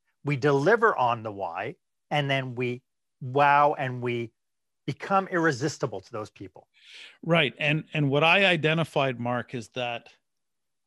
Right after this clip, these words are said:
Speaker 2: because I'm very focused on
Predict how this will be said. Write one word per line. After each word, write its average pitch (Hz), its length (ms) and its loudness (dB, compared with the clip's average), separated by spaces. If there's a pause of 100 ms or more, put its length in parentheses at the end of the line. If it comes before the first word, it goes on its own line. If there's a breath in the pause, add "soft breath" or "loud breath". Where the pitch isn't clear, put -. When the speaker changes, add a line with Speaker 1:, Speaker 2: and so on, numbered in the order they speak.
Speaker 2:
because 165 420 -2
I'm 131 220 -2 (200)
very 175 420 0
focused 151 680 -6
on 123 340 -6